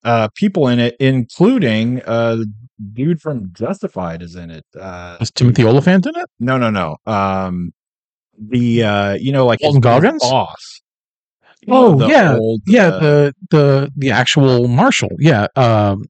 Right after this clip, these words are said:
Speaker 1: Well, yeah, I for-, I forget
Speaker 2: um,
Speaker 1: his name, but, um,
Speaker 2: oh, fine.
Speaker 1: but
Speaker 2: I'll find
Speaker 1: he's
Speaker 2: him.
Speaker 1: the U S Marshal.
Speaker 2: That's awesome.
Speaker 1: Uh, a-, and, you know, it's all very
Speaker 2: Yeah, that's cool.
Speaker 1: cool-ish, but it, so it's, like, it's good enough. It's passable. Um,
Speaker 2: Yeah.
Speaker 1: I,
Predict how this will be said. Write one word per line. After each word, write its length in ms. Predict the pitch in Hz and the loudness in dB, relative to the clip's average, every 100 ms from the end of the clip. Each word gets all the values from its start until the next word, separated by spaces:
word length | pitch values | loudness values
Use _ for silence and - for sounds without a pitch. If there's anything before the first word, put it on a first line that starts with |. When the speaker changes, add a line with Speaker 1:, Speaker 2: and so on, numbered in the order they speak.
| _ _ 82 | _ _ -20
Speaker 1:
Well, 120 | - | -14
yeah, 220 | 98 85 - | -10 -10 -8
I 100 | - | 0
for-, 420 | 123 107 104 139 | 2 2 2 0
I 20 | |
forget 240 | 92 98 113 | 0 0 -2
Speaker 2:
um, 60 | |
Speaker 1:
his 120 | 87 85 | -4 -10
name, 160 | 80 - 123 | -18 -10 -2
but, 200 | 117 - | -2 -2
um, 400 | 131 120 113 104 107 | -2 0 -2 -4 -6
Speaker 2:
oh, 140 | 101 - | -8 -10
fine. 280 | 104 87 107 _ | -12 -10 -12 _
Speaker 1:
but 120 | 170 | 0
Speaker 2:
I'll 60 | 113 | 0
find 260 | - 233 233 | 2 4 4
Speaker 1:
he's 180 | 95 | 2
Speaker 2:
him. 60 | 101 | 0
Speaker 1:
the 60 | 143 | 0
U 180 | 143 139 | 2 2
S 160 | - | 0
Marshal. 520 | 135 160 - 73 90 - _ _ 170 | 0 0 0 -8 -12 -18 _ _ -4
Speaker 2:
That's 140 | 175 | 0
awesome. 520 | 320 277 - 98 101 120 | 0 0 2 0 0 -4
Speaker 1:
Uh, 420 | 120 117 113 117 143 | -4 -2 -4 -4 0
a-, 160 | 143 143 175 | 0 0 -4
and, 380 | 180 175 180 | -2 -2 -4
you 140 | 196 208 | -2 -2
know, 320 | 110 120 120 _ - | -2 -4 -8 _ -12
it's 400 | 139 - - - | -12 -10 -18 -14
all 260 | 85 107 107 | -8 -6 -6
very 480 | 98 92 98 98 87 _ _ _ - | -6 -6 -6 -8 -12 _ _ _ -2
Speaker 2:
Yeah, 180 | 233 156 | 2 4
that's 180 | 220 - | 2 0
cool. 500 | 120 127 214 92 92 | -2 0 -2 -4 -8
Speaker 1:
cool-ish, 280 | 85 85 - - | -10 -10 -14 -6
but 180 | 95 95 | -4 -2
it, 180 | 151 156 | -2 -4
so 260 | 123 170 165 | -2 0 2
it's, 260 | 196 175 - | 0 -2 -6
like, 280 | 185 202 214 | -4 -2 -2
it's 180 | 220 - | -6 -6
good 240 | 262 240 | -4 -2
enough. 340 | 156 92 87 110 | -2 -6 -10 -14
It's 100 | - | -14
passable. 400 | 117 92 - - 147 | -12 -12 -14 -8 0
Um, 220 | 143 101 | 0 2
Speaker 2:
Yeah. 40 | 120 | 0
Speaker 1:
I, 500 | 156 190 214 214 214 | 2 2 2 0 -2